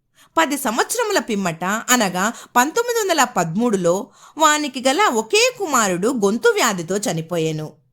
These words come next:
అందువలన అతని మనస్సు వికలమయ్యెను. పండరీపురము, గానుగాపురము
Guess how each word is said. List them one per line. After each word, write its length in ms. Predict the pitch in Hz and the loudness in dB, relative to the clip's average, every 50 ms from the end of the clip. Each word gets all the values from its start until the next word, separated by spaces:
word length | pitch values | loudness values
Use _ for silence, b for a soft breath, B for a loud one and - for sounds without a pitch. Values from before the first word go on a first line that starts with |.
| _ _ _ _ - | _ _ _ _ -6
అందువలన 560 | 175 175 196 247 254 220 175 165 156 160 175 | -6 -4 -2 -2 0 0 0 -2 -2 -4 -2
అతని 380 | 190 190 180 185 185 175 170 | -2 -2 -2 -4 -4 -4 -4
మనస్సు 460 | 160 156 151 175 220 208 - - - 175 | -4 -4 -4 -2 -2 -2 -2 -4 -4 -2
వికలమయ్యెను. 920 | 185 190 180 160 - 311 392 440 415 370 254 202 175 165 165 160 156 135 - _ _ _ B B B B B B - | -2 -2 -4 -2 0 2 2 2 2 0 0 0 0 0 -2 -2 -4 -8 -10 _ _ _ B B B B B B -6
పండరీపురము, 920 | 202 185 185 202 233 262 269 262 233 190 202 196 180 165 165 185 214 240 226 190 | -4 -2 0 2 2 2 2 2 0 -2 -4 -4 -4 -4 -2 -2 -2 -2 0 2
గానుగాపురము 920 | 175 175 208 277 381 403 403 370 349 - 240 202 180 170 180 190 214 226 | 2 2 2 2 2 2 2 2 2 0 -2 -2 -2 -2 -2 -2 -4 -4